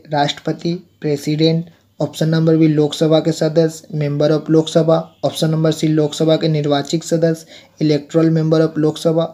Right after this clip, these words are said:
ऑप्शन नंबर डी, संसद के सदस्य, member of parliament। इसमें हर क्वेश्चन में आपको पाँच सेकंड का टाइम दूंगा। अगर आप पाँच सेकंड में वीडियो का आंसर नहीं दे सकते हैं, तो आप वीडियो को पॉज कर सकते हैं। लेकिन फ्रेंड्स, आपको आंसर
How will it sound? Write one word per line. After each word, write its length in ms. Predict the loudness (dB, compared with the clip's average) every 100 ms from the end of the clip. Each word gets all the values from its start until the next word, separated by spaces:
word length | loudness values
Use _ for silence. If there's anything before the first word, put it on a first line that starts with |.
| -8
ऑप्शन 280 | -8 -4 -4
नंबर 240 | -2 -2
डी, 120 | -2
संसद 480 | -2 -2 -4 -4 -6 -6
के 80 | -8
सदस्य, 460 | -6 -6 -6 -8 -20 -20 _ -6
member 300 | -4 0 2
of 180 | 2 2
parliament। 720 | 0 0 -2 -6 -6 -12 -16 -16
इसमें 180 | -2 2
हर 180 | 2
क्वेश्चन 360 | 2 0 0 0
में 120 | 0
आपको 220 | 0 -2 -4
पाँच 260 | 0 -2
सेकंड 380 | -2 -2 0 0
का 80 | 0 0
टाइम 240 | 0 0
दूंगा। 260 | 0 0 -2 -2 -4
अगर 220 | 0 4
आप 200 | 2 2
पाँच 160 | 2 2
सेकंड 320 | 0 -2 0
में 80 | -2
वीडियो 320 | 0 0 0
का 120 | 0
आंसर 260 | 0 0 -2
नहीं 220 | 0 0
दे 120 | 2
सकते 360 | 0 0 -2 -4
हैं, 220 | -4 -6 0
तो 60 | 2
आप 200 | 2 0
वीडियो 280 | -2 0 0
को 80 | 0 -2
पॉज 260 | -2 -2 -6
कर 160 | -8
सकते 400 | -6 -10 -12 -14
हैं। 120 | -16 -16 -20 _ -8
लेकिन 280 | -4 0 2
फ्रेंड्स, 400 | 2 0 -2 -6 -4
आपको 380 | -4 -4 0
आंसर 380 | 0 0 0 0